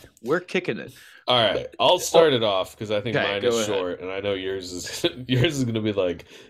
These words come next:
Speaker 2: a tirade. Um, but <laughs> I just wanna talk about all these trains derailing. <laughs>
Speaker 1: This is
Speaker 2: What?
Speaker 1: my fucking ti-, this is part of
Speaker 2: Okay.
Speaker 1: the tirade. So we're gonna blend
Speaker 2: Yeah.
Speaker 1: together perfectly. Thank you.
Speaker 2: That's what I figured.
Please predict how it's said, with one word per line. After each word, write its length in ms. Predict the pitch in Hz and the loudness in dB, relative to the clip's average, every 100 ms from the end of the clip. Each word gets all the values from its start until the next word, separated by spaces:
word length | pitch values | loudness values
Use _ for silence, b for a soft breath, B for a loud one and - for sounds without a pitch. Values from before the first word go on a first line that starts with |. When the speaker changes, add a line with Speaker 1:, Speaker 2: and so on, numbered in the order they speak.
| B | B
Speaker 2:
a 100 | - | -4
tirade. 680 | - 104 98 92 85 82 80 - B B B | -2 0 0 0 -2 -6 -8 -16 B B B
Um, 680 | - 107 104 95 85 76 67 - _ B B B B _ | -2 2 2 2 -2 -4 -8 -14 _ B B B B _
but 460 | 123 110 98 - - - | 2 4 4 0 -12 -18
<laughs> 120 | - | -4
I 420 | - - - - - | -2 0 -2 -2 0
just 200 | 220 214 | 0 2
wanna 160 | 196 | 0
talk 200 | 160 147 | 2 2
about 180 | 139 123 | 4 4
all 140 | 113 | 4
these 240 | 107 95 - | 2 -4 -4
trains 580 | - - 92 95 98 85 | -6 -4 -6 -6 -8 -6
derailing. 680 | 85 78 76 76 71 - - B B B B _ _ _ - | -6 -6 -8 -8 -10 -14 -18 B B B B _ _ _ -6
<laughs> 180 | - - | -6 0
Speaker 1:
This 260 | 233 202 | 2 2
is 200 | - 208 | 4 4
Speaker 2:
What? 80 | 160 | 4
Speaker 1:
my 140 | 175 147 | 2 0
fucking 380 | - 156 147 | -2 -4 -4
ti-, 80 | 131 143 | -4 0
this 160 | 170 175 | 2 2
is 100 | 202 | -2
part 240 | - 160 | 0 6
of 100 | 165 - | 6 6
Speaker 2:
Okay. 300 | 127 92 80 | 4 2 0
Speaker 1:
the 220 | - 123 | -6 -6
tirade. 240 | 98 82 | -6 -6
So 120 | - 156 | 0 2
we're 100 | 190 | 4
gonna 180 | 233 | 4
blend 300 | 156 - 151 | 6 4 4
Speaker 2:
Yeah. 40 | 147 | 0
Speaker 1:
together 220 | - - | -6 -8
perfectly. 540 | - 127 110 92 87 69 | -6 -6 -8 -10 -14 -4
Thank 280 | 131 123 - | -2 -2 -4
you. 140 | 67 - | -8 2
Speaker 2:
That's 180 | 151 | 4
what 120 | 175 156 | 6 6
I 80 | |
figured. 500 | 117 123 95 85 69 | 6 2 0 -4 -8